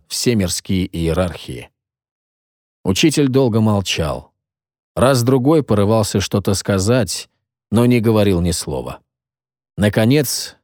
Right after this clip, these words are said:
дрожащим голосом произнес: "Какая разница, доктор Сагиб, кем мы считаем вас, богом или человеком? Когда мы подыхали на обочине, никто не пришел к нам на помощь, ни бог, ни человек.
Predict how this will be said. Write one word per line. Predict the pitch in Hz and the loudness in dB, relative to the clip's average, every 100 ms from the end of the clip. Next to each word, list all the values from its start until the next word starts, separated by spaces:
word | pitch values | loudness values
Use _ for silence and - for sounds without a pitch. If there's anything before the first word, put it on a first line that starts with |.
| _ - | _ -4
дрожащим | 104 104 127 107 120 104 | 0 2 2 0 0 0
голосом | 117 110 101 107 92 | 0 0 -2 -4 -2
произнес: | 104 104 92 90 85 82 - _ _ _ _ _ _ _ _ _ - | 0 0 0 0 0 -4 -8 _ _ _ _ _ _ _ _ _ -4
"Какая | 110 - 113 101 101 | -4 0 2 2 2
разница, | 110 98 80 76 - | 2 0 -4 -8 -8
доктор | 78 85 101 - 95 | -4 -2 -2 -4 -4
Сагиб, | - 92 90 98 - - | -2 -2 -2 -4 -6 -12
кем | - 113 | -2 0
мы | 98 92 | 2 0
считаем | 85 - 98 101 95 85 | -2 -4 -2 0 0 0
вас, | 80 90 87 - | 0 -2 -2 -4
богом | 82 104 101 85 82 | -2 0 0 -2 -2
или | 82 | -4
человеком? | - 85 87 101 - 69 - _ _ _ _ _ - | -4 -4 -2 -2 -4 -12 -16 _ _ _ _ _ -4
Когда | 104 95 113 | -2 0 2
мы | 107 107 90 - - | 2 2 0 -4 -4
подыхали | 101 92 - 120 98 | 0 0 0 0 0
на | 95 92 | 2 2
обочине, | 85 113 101 82 71 - _ _ _ - | 2 0 0 -4 -6 -10 _ _ _ -4
никто | 117 107 139 | -2 2 2
не | 120 | 4
пришел | 104 117 - 127 | 2 2 2 0
к | 104 | 0
нам | 113 107 | 0 2
на | 104 | 0
помощь, | 107 113 80 - - _ _ - | 0 -2 -2 -8 -12 _ _ -4
ни | 107 | 0
бог, | 104 135 117 113 | 2 2 2 0
ни | |
человек. | 98 113 101 110 104 - | 0 0 2 2 0 -4